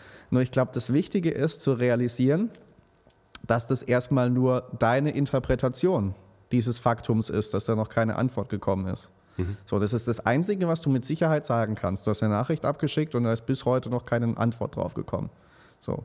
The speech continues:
Speaker 1: das ist das Objektive, was da ist. Alles andere, all die Stories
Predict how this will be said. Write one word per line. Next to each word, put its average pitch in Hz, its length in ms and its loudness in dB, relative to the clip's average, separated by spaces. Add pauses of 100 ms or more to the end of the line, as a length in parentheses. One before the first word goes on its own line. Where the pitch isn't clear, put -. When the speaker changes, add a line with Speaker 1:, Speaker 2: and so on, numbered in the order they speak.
(500)
Speaker 1:
das 123 160 2
ist 135 140 -2
das 123 160 0
Objektive, 147 600 0
was 147 180 0
da 147 240 0
ist. - 320 -6 (480)
Alles 240 360 2
andere, 165 420 2
all 185 160 2
die 180 120 0
Stories 175 760 0